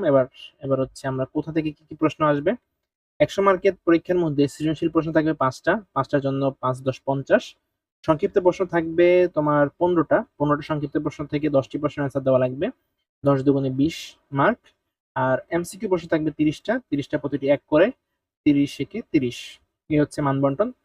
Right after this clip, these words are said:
সৃজনশীল প্রশ্ন, আটটা সৃজনশীল প্রশ্ন থাকবে, এর মধ্যে পাঁচটা প্রশ্নের আনসার দেওয়া লাগবে। তো চলো আমরা এবার প্রশ্নটি দেখে নিই।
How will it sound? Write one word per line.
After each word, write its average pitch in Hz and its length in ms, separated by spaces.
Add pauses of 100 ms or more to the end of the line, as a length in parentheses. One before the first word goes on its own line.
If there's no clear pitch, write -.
(220)
সৃজনশীল 156 320
প্রশ্ন, 165 260
আটটা 147 240
সৃজনশীল 160 360
প্রশ্ন 165 220
থাকবে, 165 280
এর 151 120
মধ্যে 135 180
পাঁচটা - 340
প্রশ্নের 202 300 (440)
আনসার 143 220
দেওয়া 123 160
লাগবে। 120 260 (400)
তো 160 40
চলো 165 240
আমরা 147 160
এবার 139 180
প্রশ্নটি 127 340
দেখে 123 200
নিই। 131 140